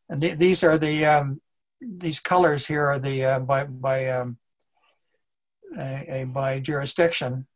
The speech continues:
are the, uh, conservation status. So shows Quebec all yellow, but I mean, it's only,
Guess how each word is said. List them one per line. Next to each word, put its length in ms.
are 220
the, 220
uh, 120
conservation 720
status. 460
So 280
shows 320
Quebec 380
all 160
yellow, 320
but 100
I 60
mean, 200
it's 160
only, 400